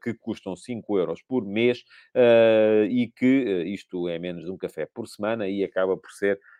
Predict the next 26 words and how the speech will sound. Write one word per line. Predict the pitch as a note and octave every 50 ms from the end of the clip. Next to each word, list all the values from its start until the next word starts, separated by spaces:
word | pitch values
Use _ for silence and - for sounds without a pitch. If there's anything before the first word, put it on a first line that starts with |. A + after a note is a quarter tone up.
| _ _ -
ah, | G2 F#2+ F#2 F2+ E2+ -
também, | - F#2+ F2+ F2 F#2+ G2 G2+ G2+ - - -
ah, | F#2 F2+ F2 E2+ E2+ E2 D#2+ D#2+ - - - G1+ G1+ G1+ G1+ - - _ _ _ _ _ _ _ _ _ _ -
pá, | E2+
aí | E2 F2 F2
dez | E2+ G2+ G2+ - -
cêntimos | - G#2 G2 E2+ F#2+ F#2+ F#2 -
por | - - F#2+
artigo. | F#2 E2+ - E2 D#2 - _ _ _ _ _ _ _ -
Ah, | - G#2 G2+ F#2 F2+ F2
menos | F2 G#2 A2+ G#2+ F#2+ D#2
disso. | D#2+ D#2 - _ _ _ _ _ _ -
Menos | A2+ A#2 A2+ G2+
do | G#2 G#2+
que | - G#2 F#2+
isso, | F2+ - - -
eh, | - A#2+ A2+ A2+ A2+ - D3
em | C#3 A#2+
que | -
leem | C#3 C3+ C3 B2 A2+ -
tudo | - A#2 A#2+ A2+ A#2 A#2
aquilo | G#2+ - - A#2 A2
que | - A2
eu | G#2+ F#2
vou, | E2+ G#2 G#2+ A2 A2 G#2+ D#2 -
eh, | G#2 G#2 G2+ G2 G2